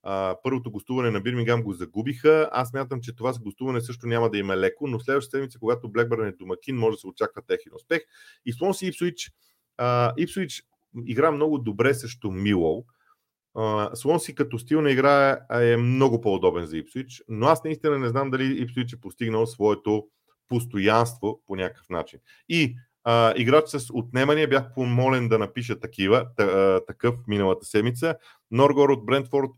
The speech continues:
и Райс от Арсенал. Може да добавите спокойно Родри, ако искате в случая. А, ето и останалата част, значи мога, когато го споделя така файл, мога и да го, а, покажа.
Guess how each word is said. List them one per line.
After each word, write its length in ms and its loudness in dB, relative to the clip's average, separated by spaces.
и 340 0
Райс 520 -2
от 260 -6
Арсенал. 340 -4
Може 200 -2
да 40 -8
добавите 380 0
спокойно 580 -2
Родри, 640 0
ако 280 -4
искате 460 -6
в 120 -6
случая. 480 -6
А, 220 6
ето 180 -2
и 240 0
останалата 520 2
част, 160 -2
значи 240 -6
мога, 340 0
когато 300 0
го 80 -12
споделя 380 -4
така 220 -6
файл, 300 -2
мога 380 -2
и 140 -10
да 100 -6
го, 320 -6
а, 360 -2
покажа. 640 4